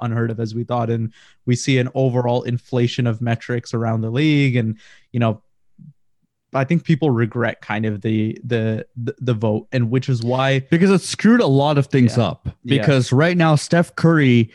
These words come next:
Speaker 2: based off, and I can see why people
Speaker 1: Yeah.
Speaker 2: would be confused as to why he's not there, right? But what's the difference between that and, say, a tank commander who's individually performing so well, but their team is not performing well?
Speaker 1: Yeah.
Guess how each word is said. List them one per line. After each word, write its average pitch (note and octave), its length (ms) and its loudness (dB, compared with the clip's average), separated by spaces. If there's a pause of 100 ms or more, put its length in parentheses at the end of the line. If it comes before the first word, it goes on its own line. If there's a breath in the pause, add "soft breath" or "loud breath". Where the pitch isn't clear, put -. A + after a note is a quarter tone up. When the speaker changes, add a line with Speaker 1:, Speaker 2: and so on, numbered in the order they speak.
(520 soft breath)
Speaker 2:
based F3 380 2
off, D3 240 0
and D3+ 100 2
I E3 80 2
can E3+ 160 4
see G3+ 240 4
why B2 460 4
people C#3 340 2
Speaker 1:
Yeah. B2+ 60 6
Speaker 2:
would A#2+ 100 2
be A#2+ 100 4
confused B2 540 2
as A2 140 2
to B2 120 2
why G#2+ 360 2
he's B2+ 320 2
not G#2+ 260 2
there, G#2+ 420 0 (380 loud breath)
right? A#2 300 0 (220 loud breath)
But C#3+ 80 2
what's C#3 320 0
the F#3+ 100 4
difference E3 500 2
between B2 560 4 (200)
that A#2 420 0
and, A#2 160 4
say, B2 220 2
a A2+ 60 2
tank B2 340 2
commander F2 440 2
who's G#2+ 300 2
individually C3 720 4
performing A2+ 560 2
so B2+ 320 0
well, G#2+ 580 0 (360 loud breath)
but A#2+ 140 -2
their A2 120 0
team C3+ 400 2
is A#2+ 160 2
not F#2+ 140 0
performing D#2 520 -2
well? C#2 280 -4
Speaker 1:
Yeah. A#2 160 -2